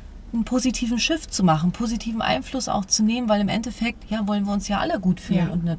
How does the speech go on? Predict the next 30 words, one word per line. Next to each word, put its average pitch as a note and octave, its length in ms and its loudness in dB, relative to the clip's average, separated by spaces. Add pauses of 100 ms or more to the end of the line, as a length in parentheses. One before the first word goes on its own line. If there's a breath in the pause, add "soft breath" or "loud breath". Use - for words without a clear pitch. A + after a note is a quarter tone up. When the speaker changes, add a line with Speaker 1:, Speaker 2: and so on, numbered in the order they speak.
Speaker 1:
tolle F#3 260 0
gemeinsame E3 560 0
Zeit - 160 -6
haben. F3+ 180 2
Speaker 2:
Absolut. F3 480 0
Und E3 140 -2
das F3+ 180 2
ist F3 140 -2
ja, F3+ 140 4
glaube E3 280 2
ich, F#3 140 -2
auch E3+ 200 2
so F3 140 -4
das, F3 320 -4
das - 160 -8
größte F#3+ 300 0
Ziel, G3+ 300 2
was F#3+ 180 2
wir G3 160 2
auch F#3 80 -2
mit F#3 100 2
dem F#3 140 4
gepflegten F#3 420 -2
Austausch F#3+ 400 -2
verfolgen, F#3+ 500 2 (440 loud breath)
ist, F#3 180 2
dass F#3 160 4
wir F#3 320 6
wieder F#3 260 6
mehr F3+ 360 6